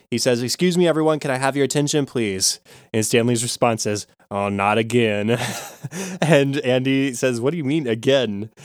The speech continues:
And so they start saying, "You're always asking for attention." Andy says, "Well, maybe a year ago." Stanley says, "Seems recent." And then Oscar speaks up and says, "Andy, the reason it seems more recent is because many of us here have never stood up and asked for everyone's attention. And it seems like you've done it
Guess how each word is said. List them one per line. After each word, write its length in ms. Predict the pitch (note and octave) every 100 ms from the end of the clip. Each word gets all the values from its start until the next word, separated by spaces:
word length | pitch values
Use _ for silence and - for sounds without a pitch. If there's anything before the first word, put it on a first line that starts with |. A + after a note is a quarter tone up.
| - -
And 120 | B2+
so 120 | C3+
they 140 | C#3 C#3
start 320 | - C#3+ C#3
saying, 480 | - C3 B2+ A#2+ B2 - B2+ B2+
"You're 180 | C3+ B2
always 300 | B2 C3 C3+
asking 380 | B2+ B2 - B2+
for 120 | B2
attention." 840 | A2+ - F#3 F3+ F#3+ F#3 F3+ F3+ - - - _ -
Andy 160 | - B2
says, 180 | A#2+ A2+
"Well, 80 | B2
maybe 220 | D3 C#3
a 40 |
year 280 | G#2+ A#2 D3+
ago." 280 | D#3+ A2+ A2+
Stanley 280 | - A2+ A#2+
says, 320 | C3+ B2+ -
"Seems 360 | - B2 B2 A#2
recent." 440 | C3+ E3+ A#2+ - _ _ _ _ _ -
And 80 | A#2+
then 120 | A#2+
Oscar 380 | A2+ C#3+ - D#3
speaks 240 | - A#2
up 60 | A#2+
and 80 | A2+
says, 160 | A2+ G#2+
"Andy, 400 | C3+ C#3+ C#3 C3+ - - -
the 100 | A#2
reason 240 | D#3+ F#3
it 60 | D#3+
seems 260 | E3 C3+
more 220 | A#2+ B2 B2+
recent 380 | C#3+ C#3 D3+
is 80 | B2+
because 260 | A2+ B2+ A2+
many 240 | A#2 C3
of 80 | D3
us 140 | D3+ D3
here 200 | D#3+ E3+
have 140 | F3
never 360 | F3 F#3 F#3+ G3
stood 260 | - D#3
up 220 | B2 G2+ -
and 140 | B2
asked 200 | B2 A#2+
for 100 | -
everyone's 380 | B2 A#2+ A#2+ A2+
attention. 440 | A2+ A#2+ G#2 G#2+
And 100 | G#2+
it 120 | C3 C3
seems 200 | D3 D#3
like 180 | D#3
you've 180 | D3 E3+
done 160 | C#3+ A#2
it 160 | A2+